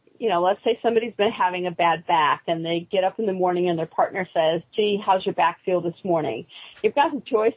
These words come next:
to say, "Wow, it feels horrible. You know, it's in such pain and it's cramping," and, you know, go on and on. Or you can say, "Thank you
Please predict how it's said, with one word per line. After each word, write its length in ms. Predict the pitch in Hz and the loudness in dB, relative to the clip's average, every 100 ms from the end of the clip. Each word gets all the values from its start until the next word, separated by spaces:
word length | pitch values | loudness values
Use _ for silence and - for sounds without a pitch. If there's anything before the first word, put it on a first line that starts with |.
| - | -6
to 100 | 156 | -4
say, 180 | 190 170 | 0 0
"Wow, 340 | 165 180 165 | 2 2 2
it 120 | - - | -2 -2
feels 220 | 226 208 - | -2 -2 -2
horrible. 680 | - 214 160 131 127 139 - | 0 2 0 -2 -4 -4 -4
You 140 | 180 | -2
know, 280 | 175 165 170 | 2 2 2
it's 200 | 143 - - | 0 -2 -4
in 160 | 180 - | -4 0
such 240 | 190 - - | -2 -2 -2
pain 220 | 185 185 | 0 2
and 100 | 170 | 0
it's 140 | 123 - | -4 -4
cramping," 680 | 190 175 175 175 175 175 131 | 0 0 2 0 2 2 0
and, 300 | 104 160 - | -2 -4 -4
you 100 | 202 | 0
know, 140 | 180 | 0
go 240 | 175 180 185 | 0 0 2
on 180 | 185 | 0
and 140 | 180 180 | 0 0
on. 260 | 311 202 | 0 -2
Or 140 | - 220 | -2 -4
you 120 | 220 | -2
can 160 | 247 - | -4 -2
say, 320 | 220 185 202 - - _ _ | 0 0 0 -6 -20 _ _
"Thank 240 | 247 269 | 0 0
you 80 | - | 0